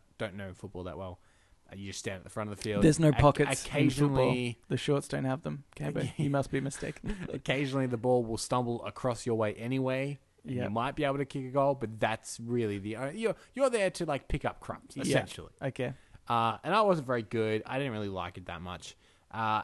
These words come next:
Speaker 1: and they had, like, a big awards night. I didn't go 'cause I'm like, <laughs> "Why would I go?"
Speaker 2: Yeah.
Speaker 1: Anyway, um, someone came past, like, "Oh, here's, like, here's the, the trophies and stuff." And he gave me this, like, this trophy. I'm like,
Speaker 2: Yeah.
Speaker 1: "Cool, got a team trophy."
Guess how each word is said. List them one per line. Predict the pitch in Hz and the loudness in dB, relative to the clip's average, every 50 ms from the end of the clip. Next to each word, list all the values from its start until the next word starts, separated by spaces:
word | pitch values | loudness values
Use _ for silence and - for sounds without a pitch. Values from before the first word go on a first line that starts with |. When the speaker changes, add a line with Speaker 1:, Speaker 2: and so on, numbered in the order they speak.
| - | -2
Speaker 1:
and | - 127 127 123 120 120 120 120 120 | -4 -2 0 0 2 0 0 0 0
they | 117 135 135 | 0 0 0
had, | 135 160 175 165 | 0 0 -2 -2
like, | 165 147 | -2 -4
a | 139 123 | -4 -4
big | - 127 113 | -4 -4 -4
awards | 113 104 98 98 95 98 98 92 - | -4 -4 -2 -2 -2 -2 -2 -4 -6
night. | 104 95 95 90 | -8 -8 -6 -6
I | 107 120 120 | -4 -4 -4
didn't | 98 90 87 85 | -4 -6 -10 -10
go | 82 85 82 85 | -12 -12 -12 -12
'cause | 85 - - | -14 -14 -14
I'm | 95 | -12
like, | 90 101 | -12 -10
<laughs> | - - | -10 -10
"Why | - 123 104 82 - | -8 -8 -8 -10 -12
would | 95 95 - 98 | -12 -12 -12 -12
I | |
go?" | 92 90 - - | -12 -10 -8 -4
Speaker 2:
Yeah. | 135 131 127 123 - - - | -4 -4 -4 -6 -10 -10 -6
Speaker 1:
Anyway, | 151 151 135 117 104 98 90 | -2 -2 0 0 0 -2 -2
um, | - 101 101 98 98 95 95 87 | -4 -6 -6 -6 -6 -8 -10 -10
someone | - - 147 147 143 | -8 -6 -4 -4 -4
came | - 127 135 127 120 | -6 -6 -8 -8 -6
past, | - 110 107 - - | -6 -8 -8 -6 -8
like, | 117 104 123 | -12 -6 -6
"Oh, | 127 | -6
here's, | 104 104 120 127 123 104 - - - | -6 -4 -6 -6 -6 -6 -8 -14 -12
like, | 113 104 98 - | -12 -12 -12 -12
here's | - 113 110 104 98 - | -10 -10 -8 -8 -10 -12
the, | - 98 92 92 90 | -12 -10 -10 -10 -10
the | 87 - | -12 -12
trophies | - 117 107 95 95 90 82 | -8 -8 -8 -8 -10 -14 -18
and | 87 82 | -20 -20
stuff." | - - 80 - | -18 -20 -18 -16
And | 85 | -16
he | 98 | -12
gave | 95 95 95 92 | -10 -10 -10 -10
me | 95 | -10
this, | 85 82 - - | -12 -14 -14 -14
like, | 87 82 _ _ _ _ _ | -16 -16 _ _ _ _ _
this | 92 90 - - _ _ _ _ - - | -18 -18 -18 -20 _ _ _ _ -20 -16
trophy. | - - 101 - - - - _ _ | -6 -6 -6 -6 -6 -12 -18 _ _
I'm | 120 | -6
like, | - 147 | -4 0
Speaker 2:
Yeah. | 143 | 2
Speaker 1:
"Cool, | 202 190 170 | 2 2 2
got | 165 175 | 2 -2
a | 156 139 | -6 -4
team | - 151 101 98 | -6 -8 -10 -8
trophy." | - 90 95 - - 85 - | -8 -12 -12 -10 -12 -14 -14